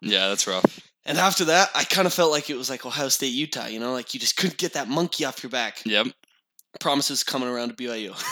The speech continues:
Speaker 1: <laughs> Okay.
Speaker 2: And then twenty twenty-one comes, and Ohio State demolishes Clemson forty-nine twenty-eight.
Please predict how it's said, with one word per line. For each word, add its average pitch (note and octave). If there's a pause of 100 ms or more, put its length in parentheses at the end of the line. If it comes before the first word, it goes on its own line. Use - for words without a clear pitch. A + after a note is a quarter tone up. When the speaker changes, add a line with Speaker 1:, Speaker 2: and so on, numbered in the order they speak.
(320)
Speaker 1:
<laughs> -
Okay. A2+ (140)
Speaker 2:
And F3+
then D3+
twenty F3+
twenty-one D#3+
comes, - (260)
and A#2
Ohio D3+
State A#2+ (600)
demolishes D3+
Clemson B2
forty-nine D3+
twenty-eight. C3